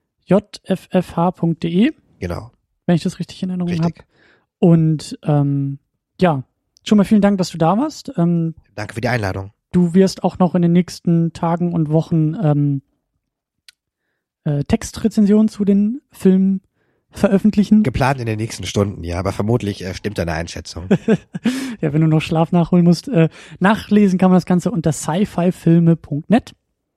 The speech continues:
Speaker 1: Da bloggst du.
Speaker 2: Mhm.
Speaker 1: Und, ähm, in diesem Sinne, ich hoffe, dass wir uns nicht erst im nächsten Jahr wiedersehen und hören in Hamburg, sondern vielleicht schon bald, vielleicht schon dem-,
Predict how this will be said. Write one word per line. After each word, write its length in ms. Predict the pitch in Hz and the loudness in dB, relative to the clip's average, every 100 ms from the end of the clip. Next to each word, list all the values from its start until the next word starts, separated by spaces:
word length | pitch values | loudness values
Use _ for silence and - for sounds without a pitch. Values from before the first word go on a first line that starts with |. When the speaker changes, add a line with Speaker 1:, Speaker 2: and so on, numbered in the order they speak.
| _ _ | _ _
Speaker 1:
Da 120 | - 139 | -12 -4
bloggst 340 | 165 - - | -4 -2 0
du. 120 | 240 - _ _ _ _ _ _ | 0 -2 _ _ _ _ _ _
Speaker 2:
Mhm. 140 | 87 101 | -6 0
Speaker 1:
Und, 380 | 160 160 151 - | 2 2 -2 0
ähm, 380 | 151 147 147 - _ | 0 2 0 -6 _
in 140 | - 180 | 0 2
diesem 240 | 190 185 | 4 4
Sinne, 400 | 151 175 254 285 - _ _ _ _ _ _ _ _ _ _ | 6 6 6 4 0 _ _ _ _ _ _ _ _ _ _
ich 140 | 175 180 | -2 0
hoffe, 180 | 180 | 2
dass 120 | 196 175 | 2 2
wir 60 | |
uns 120 | 185 | 2
nicht 140 | 185 226 | 2 0
erst 160 | 185 | -2
im 80 | 185 | -2
nächsten 300 | 175 - - | -2 -2 -2
Jahr 220 | 208 208 | -2 -2
wiedersehen 640 | 190 208 208 233 175 202 226 | 0 0 0 -2 0 0 2
und 140 | 196 | 2
hören 340 | 208 208 208 | 4 2 2
in 320 | 220 196 214 262 | 2 2 0 0
Hamburg, 420 | 196 196 202 196 | 0 2 2 0
sondern 400 | - 160 165 160 - - _ _ _ | -6 0 0 0 -6 -20 _ _ _
vielleicht 220 | - 170 | -2 0
schon 100 | 170 | 2
bald, 300 | 156 151 151 | 2 4 2
vielleicht 300 | - - 151 | 0 -2 -2
schon 160 | - 143 | 0 -2
dem-, 380 | 147 143 143 | 0 0 -4